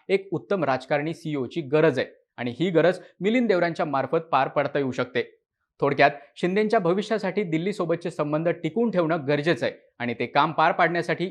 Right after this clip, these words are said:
एक उत्तम कम्युनिकेटरची गरज आहे, जी देवरांमध्ये दिसून येते. शिंदेसाठी देवरा महत्त्वाचे असण्याचं दुसरं कारण म्हणजे मुंबई क्लबसोबतचे संबंध मेंटेन करणं.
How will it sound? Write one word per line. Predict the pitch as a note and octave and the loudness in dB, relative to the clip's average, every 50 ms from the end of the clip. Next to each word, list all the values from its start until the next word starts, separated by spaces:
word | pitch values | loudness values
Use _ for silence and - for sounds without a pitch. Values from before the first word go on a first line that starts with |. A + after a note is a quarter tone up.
| F3+ - | -6 -6
एक | D#3 D3+ D#3 | -6 -6 -6
उत्तम | C#3+ - - - F#3+ F#3 | -8 -6 -2 -2 -2 -2
कम्युनिकेटरची | - - D#3 F3 G#3 G#3+ G#3 - F3 C#3+ D#3 C#3+ C3 - G3 | -2 -2 -2 0 0 0 0 0 0 0 -2 -2 -4 -6 -6
गरज | C#3+ B2+ D3 D#3 F3+ D3+ C3 | -2 2 4 4 4 4 4
आहे, | C#3+ D#3+ E3 - - _ - | 2 0 0 -4 -12 _ -6
जी | D3 E3 | -4 -2
देवरांमध्ये | D#3+ C3+ D3 D3 D3+ F3 F3 D3 C3 B2+ D3 D#3 | 0 2 2 4 4 2 2 2 0 -2 -2 -2
दिसून | C#3 B2+ C#3+ B2+ F3 D#3 | -2 -4 -4 -2 -2 -2
येते. | B2+ A#2+ F#2 A#2+ A2+ - - - - - - - | -2 -2 -4 -4 -6 -4 -2 0 4 4 4 4
शिंदेसाठी | - - G3 G#3+ A#3+ B3+ A#3+ B3 A3+ G3 A#3+ | 4 2 0 0 0 0 0 -2 -2 -2 -2
देवरा | A#3+ F3+ E3+ E3+ F3+ G3 | -2 -2 0 0 0 0
महत्त्वाचे | G3 E3+ D3+ C#3 D#3 D#3 F3+ F3+ - - | -2 -2 -4 -4 -4 -4 -4 -4 -2 -2
असण्याचं | E3+ C#3+ - - D3+ C#3+ C3+ E3 C#3 | -2 -4 -4 -6 -8 -6 -6 -6 -6
दुसरं | B2 C3+ B2 - E3 F3+ | -6 -6 -4 -2 -2 0
कारण | E3+ D#3+ D3 D3+ D3 | 2 2 0 0 -2
म्हणजे | C3+ B2+ B2 A#2+ D3 | -2 -4 -2 -2 -2
मुंबई | D3+ C#3+ C#3+ D#3 D#3 F3 | -2 -4 -4 -2 -2 -2
क्लबसोबतचे | F#3+ F#3+ D#3 D3 - - D3+ C#3+ C3 B2+ B2+ - | -2 -2 -4 -4 -4 -4 -6 -4 -4 -6 -6 -8
संबंध | C#3+ - C3+ B2 A#2+ A#2+ A#2+ C3 | -10 -8 -8 -8 -6 -6 -6 -6
मेंटेन | C#3 B2+ B2 B2+ C3+ C3 D3 D3 C3 | -4 -4 -4 -4 -2 0 0 0 0
करणं. | B2 A#2+ A2+ A2 | 0 -2 -4 -4